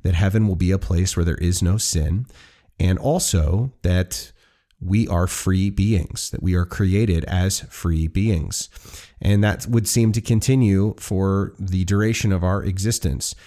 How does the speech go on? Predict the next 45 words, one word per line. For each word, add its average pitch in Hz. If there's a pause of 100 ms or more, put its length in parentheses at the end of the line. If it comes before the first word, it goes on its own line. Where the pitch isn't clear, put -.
(360)
unless 107
we 101
want 95
to 90
basically 98
make 95
an 92
argument 90
from 82
silence 104
or 80
posit 95
something 87
outside 110
of, 87 (440)
uh, 82
what 90
we 107
find 82
in 80
the 87
biblical 95
framework. - (500)
And 120
so 127
today 135
I 135
want 123
to 127
give 101
my 107
personal 107
position 95
on 92
where 95
I 87
fall 85
on 87
this, 90
how 95
I 92
think -
this 85
could 78
work, 71